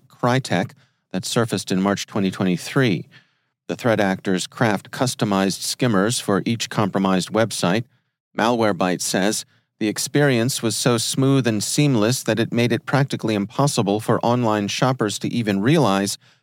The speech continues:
that their credit card information had just been stolen." In April, the skimming campaign reached a peak and then slowed down during the summer. However, it came back, increasing to its highest volume in October.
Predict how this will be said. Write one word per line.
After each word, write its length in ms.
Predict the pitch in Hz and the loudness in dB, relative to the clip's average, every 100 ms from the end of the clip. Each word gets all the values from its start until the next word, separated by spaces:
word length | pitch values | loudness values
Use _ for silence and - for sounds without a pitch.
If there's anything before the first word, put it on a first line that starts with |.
| - | -8
that 160 | 101 | -6
their 160 | - 104 | -2 -2
credit 340 | - 139 120 | 0 0 0
card 240 | - 117 107 | 0 0 0
information 640 | 98 117 110 123 - 95 | -2 -2 0 0 -2 -4
had 200 | 107 95 | -2 -4
just 300 | - 98 - | -2 -2 -2
been 160 | 98 92 | -2 -2
stolen." 560 | - - 135 110 73 - _ _ _ _ _ _ _ | -2 0 2 2 -2 -8 _ _ _ _ _ _ _
In 180 | - 95 | -2 -2
April, 380 | - 131 123 98 | 0 0 0 0
the 100 | 110 | 0
skimming 440 | 92 - 120 117 104 | -2 -2 0 0 0
campaign 580 | 113 98 95 107 101 | 0 0 0 0 0
reached 320 | 104 110 - 104 | 0 0 -2 -6
a 40 | |
peak 420 | - - 117 113 | -4 0 0 2
and 120 | 110 | 2
then 140 | 98 95 | 2 0
slowed 460 | - - 123 113 | -2 0 2 2
down 280 | 95 123 110 | 2 2 2
during 260 | 101 98 95 | 2 2 2
the 60 | |
summer. 400 | 87 - 151 95 - - _ _ | 0 2 2 2 -2 -16 _ _
However, 520 | - 92 113 95 117 135 | -2 0 2 2 0 -2
it 180 | 101 - | -6 -4
came 260 | 131 120 | -2 0
back, 400 | 117 123 80 - - _ | 2 0 -2 -8 -20 _
increasing 600 | 92 98 - 123 - 104 | -6 -4 -2 -2 0 -2
to 180 | 101 101 | 0 0
its 240 | 92 - | 0 -2
highest 320 | 139 139 110 - | 0 2 0 0
volume 400 | 98 92 98 107 | 0 2 2 0
in 80 | |
October. 640 | 101 104 - 131 98 71 | 0 -2 -2 0 0 -2